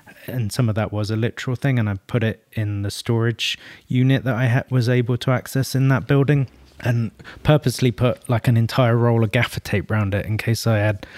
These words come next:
one too many drinks and had the urge to go look at it. It was ma-, purposely made difficult to go look at. And then it was more about dressing that space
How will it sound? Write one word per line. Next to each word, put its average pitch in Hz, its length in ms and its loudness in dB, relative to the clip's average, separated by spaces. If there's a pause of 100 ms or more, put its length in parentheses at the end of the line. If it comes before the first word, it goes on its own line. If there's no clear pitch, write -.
(160)
one 117 180 4
too - 140 -2
many 107 240 4
drinks 107 420 0
and 110 80 2
had 101 160 0
the 107 140 2
urge 107 280 0
to 110 100 -2
go 113 120 4
look 113 300 2
at 117 100 4
it. 113 140 0
It 117 60 0
was 113 220 -2
ma-, 131 300 2 (100)
purposely 117 480 2
made 110 280 2
difficult - 480 -4
to - 60 -14
go 104 140 -2
look 110 240 -2
at. 95 220 -6 (600)
And 143 180 4
then 143 420 4 (200)
it 156 80 2
was 143 240 0
more 165 240 4
about 135 300 0
dressing 131 400 2
that 123 200 0
space - 640 0